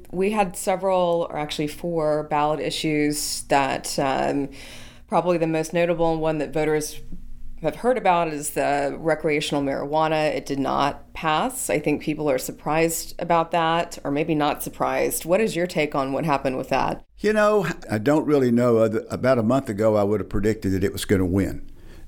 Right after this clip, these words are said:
Speaker 2: Uh, but clearly people got out there, opposition got out there, both on the left and on the right. And there was a coalition of progressives and far-right, uh,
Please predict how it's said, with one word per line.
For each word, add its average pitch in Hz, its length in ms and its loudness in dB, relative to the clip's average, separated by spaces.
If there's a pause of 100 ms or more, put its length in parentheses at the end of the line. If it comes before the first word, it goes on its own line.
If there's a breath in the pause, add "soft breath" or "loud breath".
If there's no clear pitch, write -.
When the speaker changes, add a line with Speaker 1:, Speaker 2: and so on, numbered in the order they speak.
(100)
Speaker 2:
Uh, 98 260 0
but - 800 -2
clearly 131 640 2
people 101 840 0
got 107 220 2
out 104 180 2
there, 104 180 2
opposition 101 600 2
got 101 220 2
out 98 240 0
there, 101 160 2
both 101 340 0
on 95 140 0
the 85 80 0
left 117 480 -2
and 113 180 2
on 101 100 2
the 101 80 0
right. 90 300 -4 (640 loud breath)
And 104 180 2
there 110 100 2
was 101 140 -2
a - 60 -8
coalition 113 840 2
of 95 460 -2 (260 loud breath)
progressives 110 1000 0
and 101 160 0
far-right, 113 500 2 (220)
uh, 92 220 2